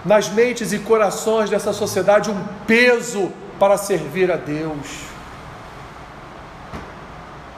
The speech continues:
Mas Deus, minhas irmãs, como diz aqui ainda o salmista, Deus está dos céus vendo tudo isso e Ele tá rindo.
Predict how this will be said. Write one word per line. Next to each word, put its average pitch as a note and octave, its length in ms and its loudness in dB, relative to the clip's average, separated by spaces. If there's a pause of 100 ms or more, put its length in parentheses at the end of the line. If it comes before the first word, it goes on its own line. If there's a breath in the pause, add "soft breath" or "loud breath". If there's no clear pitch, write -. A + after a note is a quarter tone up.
(500)
Mas E3 200 2
Deus, G3 420 6
minhas D#3+ 240 -6
irmãs, D3 680 -2 (1160)
como E3 180 0
diz F3+ 220 -2
aqui F3 220 0
ainda F3+ 220 0
o - 20 -4
salmista, F3 680 -2 (460 loud breath)
Deus A3+ 320 6
está G#3 260 -2
dos F3+ 160 -6
céus G3+ 360 2
vendo G3 300 0
tudo F3+ 320 -4
isso G3 320 -2
e F#3+ 60 0
Ele F#3+ 120 0
tá G3 180 0
rindo. C3 720 -6